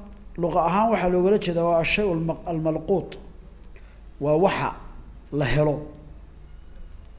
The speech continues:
yaa luqta la yidhaahdaa. Culamada fiqigu luqta waxay markaa u yaqaanaan maa wujida min xaqin muxtaramin gayri muxrazin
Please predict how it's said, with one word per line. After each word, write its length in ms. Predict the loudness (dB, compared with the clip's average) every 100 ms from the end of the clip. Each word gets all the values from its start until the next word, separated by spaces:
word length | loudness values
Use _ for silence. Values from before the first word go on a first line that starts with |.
| -8
yaa 200 | -4 0
luqta 360 | 2 0 -2 -6 -6
la 60 |
yidhaahdaa. 420 | -6 -6 -8 -10 -14 -16 -16 -16 -18 -14 -8 -6 -6 -6 -6 -6 -10 -12 -12 -14 -16 -16 -16 -16 -10 -2
Culamada 360 | 2 6 6
fiqigu 400 | 6 4 4 4 4
luqta 220 | 2 4 6
waxay 180 | 6 4 2
markaa 240 | 0 2 4
u 60 |
yaqaanaan 680 | 4 4 4 4 6 6 4 2 -8 -14 -18 -18 -18 -18 -20 -18 -16 -2
maa 160 | 6 8
wujida 420 | 8 6 4 4
min 140 | 4
xaqin 440 | 2 2 2 0 2 0
muxtaramin 640 | -2 2 4 6 4 2 0 4
gayri 280 | 6 6
muxrazin 680 | 4 2 0 2 2 2 0